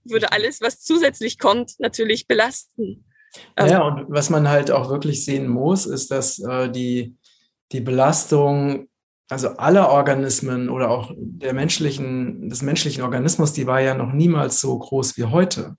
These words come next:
Speaker 1: Nee.
Speaker 2: Ja, wir waren noch niemals so vielen, äh, Chemikalien ausgesetzt, noch niemals
Speaker 1: Ja.
Speaker 2: so viel Elektrosmog, elektromagnetischer, schädlicher Strahlung.
Speaker 1: Ja.
Speaker 2: Ne? Und das heißt, viele Menschen sind ja schon,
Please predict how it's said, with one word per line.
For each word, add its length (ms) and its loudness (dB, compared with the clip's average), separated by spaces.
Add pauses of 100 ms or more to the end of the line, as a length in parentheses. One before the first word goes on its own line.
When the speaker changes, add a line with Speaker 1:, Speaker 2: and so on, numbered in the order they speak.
(260)
Speaker 1:
Nee. 240 -6 (160)
Speaker 2:
Ja, 100 0
wir 140 0
waren 140 0
noch 120 -4
niemals 540 2
so 160 4
vielen, 720 2 (380)
äh, 160 -2
Chemikalien 880 2
ausgesetzt, 760 -2
noch 120 -4
niemals 280 -4
Speaker 1:
Ja. 60 0
Speaker 2:
so 80 2
viel 200 -6
Elektrosmog, 840 0
elektromagnetischer, 1160 -2
schädlicher 440 -2
Strahlung. 640 2 (120)
Speaker 1:
Ja. 260 -2 (280)
Speaker 2:
Ne? 240 2
Und 200 0
das 140 0
heißt, 380 0 (220)
viele 260 0
Menschen 380 4
sind 280 4
ja 180 2
schon, 520 -2